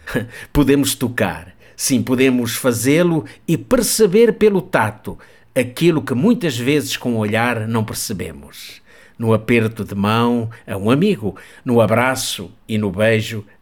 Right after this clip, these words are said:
a quem amamos. Podemos também ver e com os olhos contemplar o colorido dos bosques com múltiplos matizes nas folhagens das árvores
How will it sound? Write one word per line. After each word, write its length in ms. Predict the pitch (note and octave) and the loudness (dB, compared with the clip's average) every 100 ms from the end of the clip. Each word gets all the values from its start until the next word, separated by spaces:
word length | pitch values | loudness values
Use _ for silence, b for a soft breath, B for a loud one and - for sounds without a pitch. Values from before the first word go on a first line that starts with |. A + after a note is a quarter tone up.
| _ | _
a 80 | - | -6
quem 260 | A2+ G#2+ F#2 | -4 -4 -4
amamos. 600 | F2 D2 C#2+ - - - _ _ b _ | -10 -14 -18 -20 -20 -20 _ _ b _
Podemos 400 | C3 B2+ B2+ B2 | 0 2 2 0
também 360 | - G#2 A2+ G2+ | -2 -2 -2 -4
ver 500 | F#2 F#2+ C#2+ C2+ _ b b b b - | -6 -10 -12 -18 _ b b b b -6
e 120 | B2 | -2
com 420 | C3+ D3 C#3+ C#3 | 2 2 4 4
os 180 | C3+ C#3 | 2 4
olhos 400 | D3+ F#3 E3+ - | 4 2 0 0
contemplar 720 | F3 D3+ D#3+ C#3+ D3+ F3+ F3 | -2 0 -2 0 0 2 0
o 60 | C3+ | -2
colorido 640 | E3+ F3+ D#3+ G3+ G#3 F#3+ | 0 2 4 2 2 0
dos 140 | D#3+ | -2
bosques 600 | A2+ F#3 E3 - - - | 0 2 2 -2 -8 -10
com 180 | - B2+ | -6 -4
múltiplos 800 | D3+ D3+ B3 B3 G#3+ G#3 G3 F#3+ | -2 2 2 2 -2 -2 -4 -2
matizes 840 | F#3+ F3 - F3+ B2+ F#2+ F#2+ - - B B B | -2 -4 0 0 0 -2 -8 -10 -16 B B B
nas 200 | A#2+ A#2 | -2 -2
folhagens 800 | - A#2 G#2+ B2+ A#2+ A2 G2+ F#2+ | -2 -2 0 0 0 0 -2 -2
das 260 | G#2+ F#2+ | -2 -2
árvores 600 | A2 A2+ A2+ G#2+ G#2 - | -2 -2 -2 -4 -8 -10